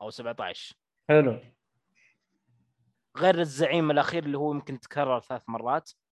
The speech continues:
Speaker 1: فقل ممكن ع-، عددهم خمستاشر زعيم، يعني، أو ح-، حولها كذا.
Speaker 2: حلو، حلو، حلو.
Speaker 1: فالزعماء كانوا صراحة متنوعين وكثيرين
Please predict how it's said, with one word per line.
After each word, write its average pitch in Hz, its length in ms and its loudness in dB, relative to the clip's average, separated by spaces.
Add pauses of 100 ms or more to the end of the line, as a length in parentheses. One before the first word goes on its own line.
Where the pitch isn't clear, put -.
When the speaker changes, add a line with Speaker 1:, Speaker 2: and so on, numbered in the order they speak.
(280)
Speaker 1:
فقل 180 260 2
ممكن 190 500 0 (200)
ع-، 123 180 -2
عددهم 160 300 -2
خمستاشر 131 680 -4
زعيم، 95 380 -10
يعني، 87 240 -18 (440)
أو 110 200 -10
ح-، - 280 -18
حولها 98 280 -4
كذا. 90 220 -20 (560)
Speaker 2:
حلو، 156 140 6
حلو، 127 100 0
حلو. 131 80 2
Speaker 1:
فالزعماء 143 800 4
كانوا 160 640 2
صراحة 160 400 0
متنوعين 151 880 -2
وكثيرين 151 680 -4